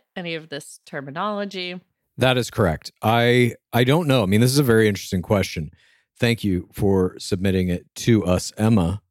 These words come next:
Speaker 2: from Los Angeles. Finally, we got an L A icon.
Speaker 1: <laughs>
Speaker 2: Uh, as somebody who is also an L A icon, this is what I would do if I was you.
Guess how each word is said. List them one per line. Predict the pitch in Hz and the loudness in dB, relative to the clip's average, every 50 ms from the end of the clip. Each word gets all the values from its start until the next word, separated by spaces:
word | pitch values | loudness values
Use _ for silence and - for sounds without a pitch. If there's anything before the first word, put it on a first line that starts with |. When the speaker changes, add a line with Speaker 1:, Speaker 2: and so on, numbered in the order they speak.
| _ _ | _ _
Speaker 2:
from | - - 156 160 | -4 -2 2 2
Los | 165 175 180 165 - - | 4 4 2 2 2 4
Angeles. | 202 208 202 160 107 80 76 71 - - - - | 4 4 4 4 2 -2 -2 -4 -6 -12 -16 -16
Finally, | - - 175 180 180 123 82 71 65 - _ _ _ _ _ _ _ _ _ _ _ - | -6 0 2 4 4 4 2 0 -4 -10 _ _ _ _ _ _ _ _ _ _ _ -4
we | 139 135 | 0 2
got | 147 143 | 4 4
an | 139 123 | 4 4
L | 110 110 113 | 4 4 4
A | 110 117 | 4 4
icon. | 131 139 143 - - 98 76 62 - - - - - - - - | 2 0 -2 -2 -2 -4 -4 -4 -6 -10 -16 -20 -20 -14 -8 -4
Speaker 1:
<laughs> | 214 208 185 190 185 180 160 - - - - | -4 -4 -2 -4 -6 -8 -8 -12 -12 -6 -2
Speaker 2:
Uh, | 135 139 143 143 143 139 139 139 - _ _ _ | 0 2 4 4 4 4 2 0 -2 _ _ _
as | - 214 254 226 | 0 0 2 2
somebody | - - 240 220 214 208 190 185 170 | 2 2 4 4 4 4 4 4 6
who | 156 170 165 | 6 6 4
is | 156 135 | 4 4
also | 151 156 165 156 - 156 127 | 4 4 4 4 2 2 2
an | 127 | 4
L | 127 127 127 135 | 2 2 2 2
A | 120 110 107 | 2 2 2
icon, | 107 107 107 - - 98 85 80 78 85 _ _ - | 2 0 0 0 0 0 0 0 -2 -6 _ _ 0
this | 123 165 - - | 0 0 2 2
is | 190 196 | 2 4
what | 196 165 | 4 4
I | 139 123 | 4 2
would | 117 113 101 90 | 2 2 0 0
do | 95 82 67 - - - - _ _ - | -2 -4 -4 -6 -8 -16 -20 _ _ -6
if | - 87 - | -2 0 2
I | 95 | 2
was | 95 92 87 80 82 | 2 2 2 0 0
you. | 82 71 67 80 | -2 -4 -4 -8